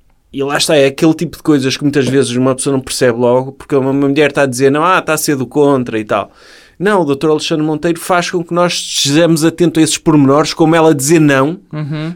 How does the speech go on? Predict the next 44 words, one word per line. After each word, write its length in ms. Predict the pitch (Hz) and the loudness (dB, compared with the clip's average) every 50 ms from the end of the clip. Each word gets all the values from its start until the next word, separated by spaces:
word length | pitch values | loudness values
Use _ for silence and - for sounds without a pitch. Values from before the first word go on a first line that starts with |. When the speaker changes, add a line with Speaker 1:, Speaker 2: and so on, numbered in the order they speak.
| - - | -10 -6
Speaker 1:
que 80 | - | -2
nos 160 | 165 165 160 | -2 -2 -2
fazem, 720 | - - - 170 165 165 160 165 170 165 165 170 170 - - | -2 0 0 2 2 0 0 -2 -4 -4 -6 -6 -8 -12 -12
eh, 720 | - - 151 165 160 160 156 147 135 127 - - - - - - _ - - _ _ - 180 | -10 -6 -4 -4 -2 -2 -2 -4 -4 -8 -10 -14 -20 -20 -20 -20 _ -20 -20 _ _ -16 -12
ser 220 | - - 127 113 | -6 -4 -4 -2
mais 200 | 101 107 107 - | -2 -4 -6 -6
cavalheiros 540 | - 123 104 107 107 95 92 107 135 - - - | -6 -6 -4 -4 -4 -4 -4 -6 -8 -8 -8 -6
Speaker 2:
É. 80 | 143 139 165 | -4 -4 -4
Speaker 1:
para, 80 | 170 - | -6 -8
para 140 | - - - | -14 -20 -10
com 100 | - 113 | -8 -8
as 140 | 104 - - | -8 -8 -8
senhoras. 360 | - 101 90 90 - - - | -10 -10 -10 -10 -12 -12 -12
Speaker 2:
É 80 | 143 135 | -10 -10
isso, 320 | 131 143 175 180 - - | -8 -8 -10 -10 -12 -12
Speaker 1:
É. 80 | 127 120 | -12 -12
Speaker 2:
é 20 | 123 | -12
isso. 300 | 156 - - - - _ _ _ - | -12 -14 -18 -20 -20 _ _ _ -18
É 40 | 117 | -16
isso 220 | 117 120 - - 190 | -16 -16 -14 -12 -12
mesmo. 140 | 175 139 - | -10 -8 -6
Speaker 1:
É, 200 | 104 101 90 107 | -6 -6 -4 -4
é 40 | 117 | -2
muito 220 | 120 127 123 - | -2 -2 -2 -4
importante 520 | 143 143 - 160 156 - 151 135 139 - 143 | -8 -10 -12 -10 -8 -6 -6 -6 -6 -8 -10
isso. 300 | 139 143 - - - - _ _ _ _ _ - - - - _ _ _ _ | -10 -10 -12 -12 -14 -18 _ _ _ _ _ -20 -20 -20 -20 _ _ _ _
Speaker 2:
Concordo 440 | - - 147 120 110 - 123 113 117 | -10 -8 -8 -8 -6 -8 -10 -10 -10
também. 400 | - 131 127 131 113 104 107 107 - _ _ - - _ _ _ | -10 -8 -8 -6 -6 -8 -10 -12 -18 _ _ -20 -20 _ _ _
Portanto, 440 | - - - 120 117 113 - - - - | -10 -6 -4 -2 -2 -2 -6 -10 -6 -2
esse 320 | 151 165 160 - - 151 | 0 0 0 0 -2 -4
livro, 540 | 147 143 139 131 131 123 123 117 - 127 123 | -4 -4 -4 -4 -4 -6 -6 -6 -8 -10 -12
sem 340 | - - - 160 160 156 143 | -12 -6 -2 0 0 0 -2
dúvida 540 | 120 123 120 120 120 131 143 160 185 - - | -2 -4 -6 -6 -8 -8 -10 -10 -10 -12 -12
alguma, 720 | - - 107 110 110 104 107 113 110 110 120 127 147 170 - _ _ _ _ _ | -12 -8 -6 -6 -6 -4 -4 -4 -4 -4 -4 -6 -6 -10 -12 _ _ _ _ _
saiu 280 | - - 165 156 160 156 | -6 -2 2 2 2 2
assim 180 | 147 - - 156 | 0 -2 -6 -8
mais 200 | 151 143 139 143 | -6 -6 -6 -6
algum 300 | 139 135 131 135 135 131 | -6 -4 -4 -6 -6 -8
que 140 | 135 - - | -10 -12 -16
se 140 | - - - | -18 -12 -8
tem, 360 | - 127 123 123 120 117 110 | -6 -4 -4 -4 -6 -6 -10
que 160 | - - - | -12 -16 -14
se 120 | - - | -14 -14
recorde? 500 | - - - - 127 123 131 143 131 113 | -14 -14 -10 -8 -6 -6 -6 -6 -8 -12